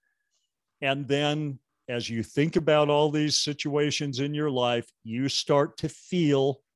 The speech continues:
the exact same feelings you felt yesterday <laughs> and the day before and the day before. And then your subconscious mind hears these feelings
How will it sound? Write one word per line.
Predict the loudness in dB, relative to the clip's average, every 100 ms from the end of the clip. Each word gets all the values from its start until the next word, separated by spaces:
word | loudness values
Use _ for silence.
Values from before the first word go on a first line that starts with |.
| _ _ _
the | -8
exact | -8 -6 -2 0 2 0
same | -2 -2 0 -2
feelings | -6 -6 -4 -2 -4 -4
you | -6 -6
felt | -2 -2 0
yesterday | 0 -2 -2 -4 0 0
<laughs> |
and | 0 0
the | -2
day | -2 -2
before | -4 -2 0 0
and | 0
the | -2
day | 0 0
before. | -2 -4 0 2 0 -2 _ _ _ _ _ _ _ _ _ _
And | -4 2
then | 2 0 -4
your | -6
subconscious | -2 -2 -2 0 0 2 -2 -6 -4
mind | -2 -2 -4
hears | -6 0 2 4 0 -2
these | -2 -2 -4
feelings | -6 -4 -4 -4 -6 -8 -10